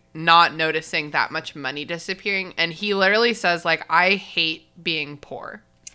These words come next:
And it's, like, the first time he's ever broached this subject in, like, a non- shitty way. He's just really feeling it,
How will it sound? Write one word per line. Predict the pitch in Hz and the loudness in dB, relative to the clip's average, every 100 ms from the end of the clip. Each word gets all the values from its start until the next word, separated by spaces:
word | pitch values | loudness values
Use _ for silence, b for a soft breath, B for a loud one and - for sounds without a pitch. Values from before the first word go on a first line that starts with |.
| B B B B B B B - | B B B B B B B -6
And | 196 208 | -2 0
it's, | 202 | 2
like, | 220 208 | 2 2
the | 226 | -2
first | - 294 277 | 2 0 4
time | 311 285 | 2 4
he's | 247 208 | 0 2
ever | 196 196 196 196 185 - | 2 4 4 4 0 2
broached | 208 202 - | 4 4 2
this | 208 190 | 0 0
subject | - 185 165 180 - 190 | 2 0 4 2 2 0
in, | 185 | 2
like, | 165 160 | 2 2
a | 160 | 0
non- | 147 151 160 165 170 170 175 _ - | 2 2 4 4 4 0 -10 _ -14
shitty | 226 220 196 180 170 | -8 -2 0 0 -2
way. | 143 143 160 175 196 233 240 b b b | -2 0 2 2 0 -6 -16 b b b
He's | - 202 190 | -6 -4 -2
just | 185 180 - | -2 -2 -6
really | 151 175 165 165 | -4 0 2 0
feeling | 165 143 143 131 131 | -2 -6 -6 -6 -6
it, | 135 | -6